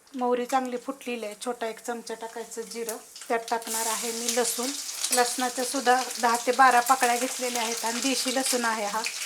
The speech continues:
हलकासा भाजला का नाही की त्यामध्ये टाकायचं मिडियम आकाराचा एक कांदा. मोठ्या आकाराची शापूची भाजी आहे. थंडीच्या दिवसात कसं आहे माहिती आहे का, थोडीशी शापू खाल्लेली चांगली असते. कांदा चांगला भाजून घेऊया.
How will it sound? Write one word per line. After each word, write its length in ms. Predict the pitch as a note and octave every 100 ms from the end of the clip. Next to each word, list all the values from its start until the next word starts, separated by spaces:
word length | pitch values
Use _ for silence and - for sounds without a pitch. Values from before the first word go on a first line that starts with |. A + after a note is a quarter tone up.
| -
हलकासा 520 | C4 C4 - C#4+ C4+ C#4+
भाजला 420 | C#4+ C4+ C4 C#4+
का 120 | C#4+
नाही 180 | A#3 C4 - - - - - - - - -
की 60 | B3
त्यामध्ये 400 | B3+ B3 B3 B3
टाकायचं 500 | B3 A#3+ A#3+ A#3 - D4+ - - -
मिडियम 340 | C4 B3+ B3 B3
आकाराचा 440 | B3 A#3+ A#3+ B3
एक 300 | A#3+ A#3 -
कांदा. 340 | B3+ A#3+ A3+ A#3 - B3+
मोठ्या 320 | B3 C4+ C4
आकाराची 460 | C4 C4 C4 C#4
शापूची 440 | C4 C4+ B3+ A#3+ A#3+
भाजी 320 | B3+ F#3+ A3+
आहे. 260 | A3 A3 C#4 - - - - - - - - -
थंडीच्या 400 | C4+ C4 C#4+ D4
दिवसात 280 | D4 D4 D4
कसं 280 | C#4 C#4+ D4
आहे 100 | C4+
माहिती 200 | C4+ A#3+
आहे 80 | A#3
का, 60 | A#3
थोडीशी 280 | B3+ A#3 B3+
शापू 340 | - C4 - A3+
खाल्लेली 380 | B3+ A3+ A#3 A#3
चांगली 340 | C4 A#3+ A3+
असते. 340 | A3 - - A#3+ - - - - -
कांदा 260 | B3+ A#3 A#3+
चांगला 360 | B3+ B3 B3
भाजून 360 | B3 B3 A3 A3
घेऊया. 260 | A3+ G3+